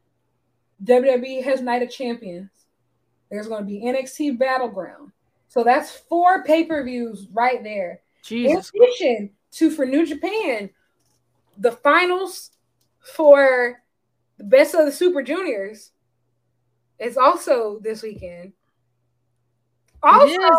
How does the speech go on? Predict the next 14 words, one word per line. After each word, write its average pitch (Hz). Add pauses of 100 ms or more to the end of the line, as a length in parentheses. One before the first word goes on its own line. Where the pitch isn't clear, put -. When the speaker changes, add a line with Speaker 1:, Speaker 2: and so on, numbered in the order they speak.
Speaker 2:
It's 277
on 311
the 320
day 294
of 247
Double 254
or 302
Nothing, 294
I 196
think, 180
actually, 254
the 247
twenty-eighth. 269 (200)
Speaker 1:
Yes. 226